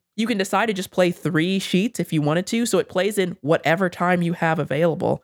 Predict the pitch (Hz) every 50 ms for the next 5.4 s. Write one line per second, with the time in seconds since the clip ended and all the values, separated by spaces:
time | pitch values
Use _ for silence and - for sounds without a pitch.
0 | _ _ - - 196 214 214 208 180 156 143 - - 175 185 185 185 180 - -
1 | - 175 196 208 220 233 240 247 233 - - 233 233 220 - 185 175 170 - -
2 | - 175 190 208 226 233 196 175 156 - - - 151 135 - 131 131 - 143 -
3 | - 151 143 139 - 135 - - - 208 214 202 190 175 185 180 185 214 220 214
4 | 208 202 196 190 185 175 175 - 170 160 165 - - 175 156 147 - 165 165 -
5 | - 151 151 156 151 139 131 -